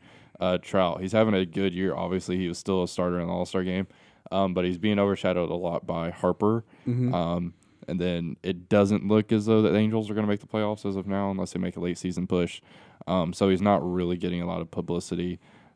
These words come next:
Speaker 1: uh, nationally. So, uh, unless something ch-, something changes in that area,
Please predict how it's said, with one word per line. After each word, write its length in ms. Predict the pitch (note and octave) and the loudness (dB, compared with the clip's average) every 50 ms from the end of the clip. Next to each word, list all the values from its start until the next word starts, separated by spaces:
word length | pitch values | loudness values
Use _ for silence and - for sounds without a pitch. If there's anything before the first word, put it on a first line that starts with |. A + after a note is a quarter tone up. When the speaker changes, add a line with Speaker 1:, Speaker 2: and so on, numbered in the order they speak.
| - - | -10 -8
Speaker 1:
uh, 220 | D2 E2 F2 F2 E2+ | -6 -4 -4 -4 -4
nationally. 720 | E2 F2 F#2 F2 - - - F2 E2+ E2 E2 E2+ E2+ D#2+ | -4 -2 -2 -2 -4 -6 -6 -6 -6 -6 -6 -6 -8 -8
So, 500 | D#2+ - - - F2 E2+ E2+ E2+ F2 E2 - - | -10 -8 -4 -2 -2 0 0 -2 -2 -4 -2 0
uh, 280 | G2 G2+ F#2+ E2+ F#2 | 2 2 2 2 2
unless 320 | G2 G2 A2+ A#2 A2+ A2 - | 4 6 8 6 6 6 6
something 300 | C3 A#2+ A#2 A2+ G#2+ G2+ | 4 6 6 6 4 4
ch-, 180 | - - - - | 0 -6 -14 -8
something 340 | - - B2+ A#2+ A#2+ A2+ G#2 | 0 2 4 6 6 4 4
changes 300 | - A2 A2 G#2+ G2+ F#2+ | 4 4 4 4 2 2
in 100 | F#2+ F2+ | 2 4
that 180 | F#2 F#2+ F#2+ | 4 4 6
area, 420 | F#2+ G2 F#2+ F#2 F#2 F#2+ F#2 F#2 | 6 6 6 4 4 4 2 0